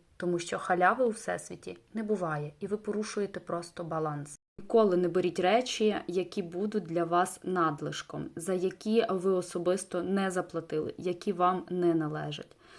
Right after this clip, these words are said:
Наприклад, якщо ви звільняєтеся з роботи і у вас на робочому місці залишається, а, там,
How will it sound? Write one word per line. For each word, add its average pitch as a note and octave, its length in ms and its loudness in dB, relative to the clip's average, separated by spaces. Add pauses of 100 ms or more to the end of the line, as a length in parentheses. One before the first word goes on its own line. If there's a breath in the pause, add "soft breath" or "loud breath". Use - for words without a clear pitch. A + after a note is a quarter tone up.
(300 loud breath)
Наприклад, A#3 800 2
якщо G#3+ 460 0
ви G#3+ 160 2
звільняєтеся G3+ 800 -2
з F3+ 100 -6
роботи F3 600 -2 (400 loud breath)
і F3+ 440 0 (140)
у F3 80 0
вас F#3 400 0
на F3 80 0
робочому F#3+ 440 0
місці F3+ 360 -2
залишається, F3 1000 0 (520 loud breath)
а, E3+ 460 0 (580)
там, D#3+ 320 0